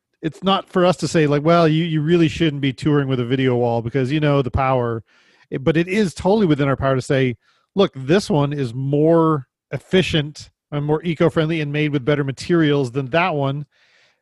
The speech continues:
It might cost a little bit more right now, but that's the, that's what we have to do."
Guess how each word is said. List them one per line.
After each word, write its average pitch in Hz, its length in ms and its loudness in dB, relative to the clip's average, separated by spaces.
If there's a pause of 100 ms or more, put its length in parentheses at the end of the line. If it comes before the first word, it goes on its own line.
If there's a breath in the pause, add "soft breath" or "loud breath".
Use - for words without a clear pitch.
(120)
It 175 180 -6
might 165 360 -6
cost 170 280 -6
a 190 40 0
little 175 160 0
bit 165 140 -4
more 165 200 0
right 156 220 0
now, 147 200 -4
but 156 200 -4
that's 151 260 -6
the, 143 520 -2 (360)
that's - 160 -6
what 180 80 0
we 156 120 -2
have 135 240 -8
to 135 80 -12
do." 143 680 2